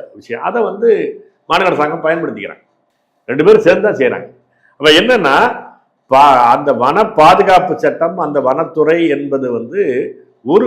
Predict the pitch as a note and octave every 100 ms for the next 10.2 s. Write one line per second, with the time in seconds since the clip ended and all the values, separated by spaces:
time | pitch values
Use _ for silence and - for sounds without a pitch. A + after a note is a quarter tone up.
0 | - F3+ F3+ A3 F3+ D#3+ C#3+ A#2 C#3 G#3
1 | - _ _ _ - B2 A#2 D#3+ G3 G3+
2 | A3 G3 F#3 G#3 G3 F3 D3+ F3 F#3 E3
3 | D3+ D#3 D3+ D3 C3+ D3 C#3 C3 A#2 D3+
4 | G3+ C#3+ C3+ A2 _ - A2+ C#3 E3 D#3+
5 | C#3+ E3 D3 B2+ B2 A#2 G2+ E2+ _ _
6 | _ - A#2+ A#2 A2+ D3 - C3+ A#2+ A2+
7 | A#2 C3 B2 A#2+ B2 A#2+ A2 A2 A2+ F#2
8 | - _ G2+ C#3+ G3 F#3+ C3 A2 D3+ -
9 | - _ - B3+ F#3 G3 - G#3+ F3 D#3+
10 | C#3 D3+